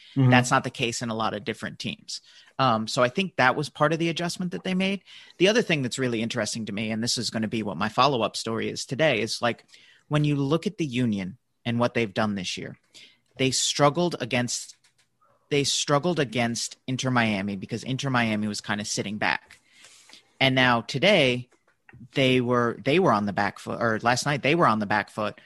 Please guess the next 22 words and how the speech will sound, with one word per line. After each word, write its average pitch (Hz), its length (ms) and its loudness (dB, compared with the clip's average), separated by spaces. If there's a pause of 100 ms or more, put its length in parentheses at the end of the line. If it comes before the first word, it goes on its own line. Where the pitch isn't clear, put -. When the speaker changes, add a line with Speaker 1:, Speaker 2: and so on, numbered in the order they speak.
Speaker 2:
and 127 120 4
they 123 120 8
Speaker 1:
Mm-hmm. 123 60 4
Speaker 2:
were 120 200 2
able 127 260 0
to 117 60 -4
counter. 151 460 -4 (680)
And 170 120 2
it 165 60 0
makes 190 220 0
perfect 185 340 -4
sense 196 300 -2
that 127 180 -8
this 156 220 0
is 151 140 -4
the 131 60 -6
better 127 280 4
style 123 360 2
for 151 160 -6
them 139 240 -2
right 120 200 2
now 131 340 0